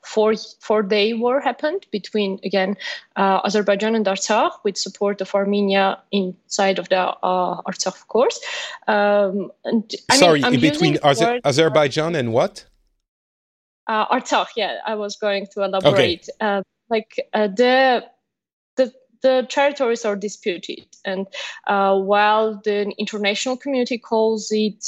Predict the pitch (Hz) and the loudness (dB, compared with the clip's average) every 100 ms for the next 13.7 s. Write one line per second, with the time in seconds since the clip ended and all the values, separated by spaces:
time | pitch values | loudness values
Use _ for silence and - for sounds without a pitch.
0 | - - - - - - - 240 226 233 | -6 -4 -4 -6 -2 -2 0 0 0 0
1 | 220 - - 202 185 208 214 254 277 277 | -2 -4 -6 -2 2 2 2 0 2 2
2 | 285 294 285 - 196 - 196 196 196 196 | 2 0 -2 -8 -8 -8 -4 0 0 -2
3 | 208 185 - 185 185 - 196 202 214 233 | -4 -4 -2 -2 -2 -2 -2 0 0 0
4 | 277 320 415 - - - - - 202 196 | 2 0 -4 -12 -16 -16 -8 -4 -2 0
5 | 202 202 220 254 349 330 - 277 320 269 | 2 2 2 2 -2 -2 -2 0 2 2
6 | 226 220 233 240 220 196 196 214 208 196 | 2 2 2 2 2 0 0 0 0 0
7 | 190 - 202 202 254 269 - 196 - 185 | -4 -4 -4 -2 0 0 -2 -10 -6 -4
8 | 185 180 - 175 165 - 208 208 202 208 | -4 -10 -10 -8 -8 -4 0 2 2 2
9 | 214 214 - - _ 196 190 180 185 _ | 0 -2 -12 -16 _ -2 0 -2 -6 _
10 | - 196 196 202 202 196 _ _ _ - | 0 2 2 0 -4 -8 _ _ _ -14
11 | 190 185 208 196 226 208 214 208 208 - | -10 -2 -2 -2 -2 0 2 2 0 -4
12 | - - - - 190 202 233 247 285 285 | -14 -16 -8 -2 -2 -2 -2 0 0 -2
13 | 185 - 196 196 247 - - | -4 -2 -2 0 -2 -4 -14